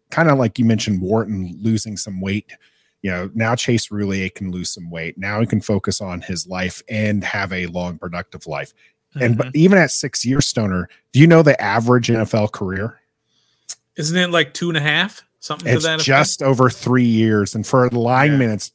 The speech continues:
Speaker 1: it's three point six three years. I looked it up, uh, when I saw that Chase had retired. So, I mean, he made it more than your average N F L member and average N F L lineman. So, I mean,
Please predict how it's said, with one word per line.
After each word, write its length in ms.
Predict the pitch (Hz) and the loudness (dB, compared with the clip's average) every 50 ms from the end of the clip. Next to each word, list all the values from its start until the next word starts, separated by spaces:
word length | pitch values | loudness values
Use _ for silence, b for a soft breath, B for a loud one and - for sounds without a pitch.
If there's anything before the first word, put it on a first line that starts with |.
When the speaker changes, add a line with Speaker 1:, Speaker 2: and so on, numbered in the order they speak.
| _ | _
Speaker 1:
it's 300 | - 110 113 - - - - - - - - | -10 -8 -8 -8 -10 -12 -14 -18 -20 -12 -6
three 220 | 151 143 156 160 | -2 -2 -2 -2
point 320 | - - 156 135 123 - - | -2 -2 -2 -2 -2 -2 -6
six 260 | - - 113 - - | -10 -10 -12 -12 -12
three 180 | - 113 110 | -8 -6 -4
years. 300 | 104 101 104 104 98 92 | -4 -2 -2 -2 -4 -4
I 60 | 98 95 | -6 -4
looked 240 | 98 110 - - | -4 -4 -4 -4
it 80 | 107 107 | -4 -4
up, 180 | 107 98 - b b b b b b b - | -4 -4 -6 b b b b b b b -8
uh, 160 | 104 101 101 | -6 -4 -4
when 140 | 101 104 98 | -4 -4 -4
I 40 | 95 | -6
saw 220 | - - - 107 95 | -6 -8 -8 -8 -10
that 160 | 98 95 - | -10 -10 -10
Chase 320 | - - 120 110 98 - | -8 -6 -6 -6 -6 -6
had 160 | - 107 90 87 | -8 -10 -12 -12
retired. 600 | 87 - - - - 107 107 110 101 92 85 B B B B B B - | -12 -12 -12 -12 -10 -8 -6 -4 -4 -4 -6 B B B B B B -8
So, 140 | - 170 | -6 -2
I 20 | 160 | 0
mean, 120 | 175 180 | 2 2
he 160 | 190 208 214 | 4 4 4
made 200 | 190 190 190 180 | 4 4 4 4
it 120 | 170 147 143 | 4 2 2
more 320 | 131 127 131 131 135 135 | 2 4 6 6 6 4
than 100 | 123 120 | 4 2
your 160 | 117 113 107 - - | 0 -2 -2 -6 -8
average 680 | 107 104 110 117 107 110 113 107 104 90 - - b b b b b b b _ - | -10 -8 -6 -6 -6 -4 -4 -4 -6 -6 -8 -12 b b b b b b b _ -4
N 120 | 127 123 120 | -2 -2 -2
F 180 | 110 107 - | -2 -2 -2
L 460 | 117 110 107 107 107 104 101 98 92 - | -2 0 0 0 0 0 -2 -4 -6 -6
member 640 | 123 113 113 113 110 110 95 113 110 107 107 104 98 | -4 -2 0 0 0 2 2 2 2 2 2 0 -2
and 140 | 92 87 87 | -6 -8 -10
average 440 | 78 110 110 113 110 113 104 - - | -10 -10 -8 -6 -6 -6 -6 -6 -6
N 80 | 113 107 | -6 -6
F 120 | 95 - | -6 -6
L 160 | 110 98 92 | -6 -6 -6
lineman. 680 | 92 95 95 101 107 113 120 120 113 104 101 98 90 90 | -8 -8 -8 -6 -4 -2 0 0 0 0 -2 -4 -6 -8
So, 280 | - - - 113 113 123 | -8 -8 -8 -6 -6 -4
I 20 | 123 | 0
mean, 320 | 139 139 139 135 127 117 | 0 2 2 2 0 -2